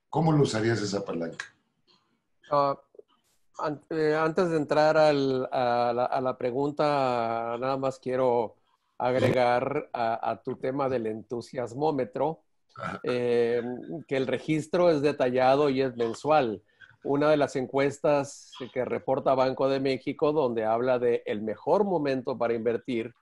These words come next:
Speaker 2: en la última encuesta, ah, se contesta-, contestaban que el mejor momen-, que este era un buen momento para invertir,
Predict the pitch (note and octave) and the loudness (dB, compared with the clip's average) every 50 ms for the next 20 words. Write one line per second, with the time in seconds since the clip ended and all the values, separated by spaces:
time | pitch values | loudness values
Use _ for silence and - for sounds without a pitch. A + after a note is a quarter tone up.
0 | _ _ _ _ _ _ _ _ _ _ _ _ - C#3 C3 B2+ A#2+ A#2+ A#2+ A#2 | _ _ _ _ _ _ _ _ _ _ _ _ -4 -4 -2 -2 -2 0 0 0
1 | A#2+ C3+ C#3 - F3 E3 D#3 D3+ C#3 C3 - C3+ B2+ B2 A#2+ - - _ D3+ D3 | 0 0 -2 -2 -4 -2 0 0 -2 -2 0 2 2 2 2 -2 -4 _ -2 0
2 | D3+ D3+ D3+ D3 D3 - - - C3+ A#2+ A#2 A2+ A2 A2 A2 A2 A2 A2 G#2+ A2 | 2 2 0 0 -2 -4 -4 -2 -2 0 0 2 2 2 0 0 -2 -4 -4 -6
3 | G#2+ G2+ - - A#2 G#2+ - A2 G#2+ - G#2+ G#2 - _ - A#2+ A#2 A#2+ - - | -8 -10 -8 -8 -8 -6 -6 -8 -6 -8 -10 -10 -8 _ -2 0 0 0 -2 -4
4 | - - - _ _ _ _ _ _ _ _ _ _ - A#2+ A#2+ A2 - A2+ - | -10 -10 -12 _ _ _ _ _ _ _ _ _ _ -4 -4 -4 -4 -6 -10 -8
5 | _ - C3+ B2+ B2 A#2+ A2+ A2 G#2+ G#2+ G2 - - A2 A2 G#2+ G#2+ A2 G#2+ A2 | _ 0 2 2 2 2 0 -2 -4 -6 -8 -6 -6 -4 -4 -2 -4 -4 -6 -8
6 | G2+ - - C#3+ D3 C#3+ D3 C#3+ C3 B2+ B2+ C3 D3 - _ _ - B2 B2 C3+ | -6 -6 -6 -6 -4 -2 -2 -2 0 0 0 -2 -2 -8 _ _ -2 0 0 0
7 | D3+ D3 - F3 E3 D#3+ E3 E3 D#3+ C#3+ C3+ C#3 C3+ C#3 D3 D3+ C#3 B2+ B2+ B2+ | 0 -2 0 0 2 2 2 0 -2 -2 0 0 0 0 0 -2 -2 0 0 0
8 | C3 B2 - C3 A2+ B2+ A2 G#2+ G#2+ G#2 G2+ G#2+ G#2 - - A#2+ B2+ D#3+ G3+ A3 | -2 -2 -6 -6 -4 -4 -2 -2 -2 -4 -4 -4 -6 -6 -6 -2 0 0 0 0
9 | A#3 | -2